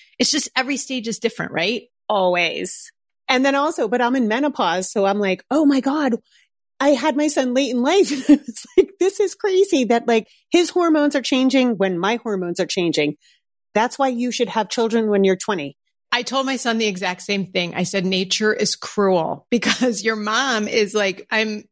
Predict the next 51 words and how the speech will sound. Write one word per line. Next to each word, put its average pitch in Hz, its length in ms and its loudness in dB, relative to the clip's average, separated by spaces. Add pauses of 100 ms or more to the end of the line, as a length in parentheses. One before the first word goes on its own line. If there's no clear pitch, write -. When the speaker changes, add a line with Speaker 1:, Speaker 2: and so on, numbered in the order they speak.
Speaker 1:
perimenopause, 220 840 -2
right? 190 200 -2
So 208 100 0
I 196 120 -2
can't 190 280 -4
figure 175 200 0
out 170 80 -4
what 190 200 0
on 170 160 -10
earth 165 180 -6
is 170 120 -4
going 170 240 -4
on 165 100 -4
with 156 120 -10
my 165 120 -2
body 160 260 -2
right 165 180 -2
now. 190 220 -2 (500)
And 220 140 -2
then 226 80 -2
I 220 60 0
said, 214 240 -6
"And 202 200 2
you're 294 300 4
a 240 60 0
hormonal 180 560 -2
mess." 165 340 -6
<laughs> - 0 -
I 247 120 0
said, 254 340 0
"This 370 180 -2
is - 300 -4 (100)
like 233 120 -4
a 214 60 0
recipe 185 600 -4
for 160 100 -2
disaster, 156 560 -6
but 185 140 0
we're 240 120 4
gonna 277 200 4
be 247 140 6
okay. 170 340 -4 (180)
We're 208 80 2
gonna 214 160 -2
make 180 240 -4
it." - 160 -18 (320)
Speaker 2:
<laughs> 392 340 0
We're 330 120 6
gonna 330 180 2
be 285 120 6
okay. 269 300 4